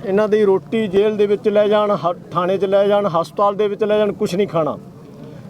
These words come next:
ਤਾਂ ਮੈਂ ਕਿਹਾ ਵੀ "ਜੇ ਤੁਸੀਂ ਇੱਥੋਂ ਤੱਕ ਫੈਸਲਾ ਕੀਤਾ ਹੈ, ਤਾਂ ਫਿਰ ਇੱਕ ਸ਼ਰਤ ਸਾਡੀ ਹੋਰ ਵੀ, ਇਹਨਾਂ ਨੂੰ ਸਰਕਾਰ ਤੋਂ ਪਾਣੀ ਵੀ ਨਹੀਂ ਇਹਨਾਂ ਦਾ ਪੀਣਾ।" ਤਾਂ ਮੇਰੇ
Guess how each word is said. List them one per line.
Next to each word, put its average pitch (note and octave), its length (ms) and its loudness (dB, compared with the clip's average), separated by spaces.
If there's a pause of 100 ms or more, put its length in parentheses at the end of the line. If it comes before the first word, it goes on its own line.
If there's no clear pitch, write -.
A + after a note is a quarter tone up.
(140)
ਤਾਂ G#3+ 140 2
ਮੈਂ G#3 300 2
ਕਿਹਾ A3+ 160 0
ਵੀ A3+ 120 -2
"ਜੇ G#3+ 220 2
ਤੁਸੀਂ A3 460 -2
ਇੱਥੋਂ F3+ 380 0
ਤੱਕ G#3+ 200 -2
ਫੈਸਲਾ G3+ 420 2
ਕੀਤਾ G3+ 340 0
ਹੈ, F3 160 2 (360)
ਤਾਂ A3+ 160 2
ਫਿਰ G#3 120 2
ਇੱਕ G#3+ 220 0
ਸ਼ਰਤ G3+ 420 -2
ਸਾਡੀ G3 280 0
ਹੋਰ F#3 280 2
ਵੀ, A#3 80 0
ਇਹਨਾਂ G#3+ 300 2
ਨੂੰ G#3 80 -2
ਸਰਕਾਰ F#3+ 400 0
ਤੋਂ G3 140 0
ਪਾਣੀ A3+ 360 0
ਵੀ A#3 100 0
ਨਹੀਂ G#3+ 80 2
ਇਹਨਾਂ G3+ 160 0
ਦਾ F3 80 0
ਪੀਣਾ।" A#2+ 300 -6 (600)
ਤਾਂ G#3 120 2
ਮੇਰੇ A3 400 4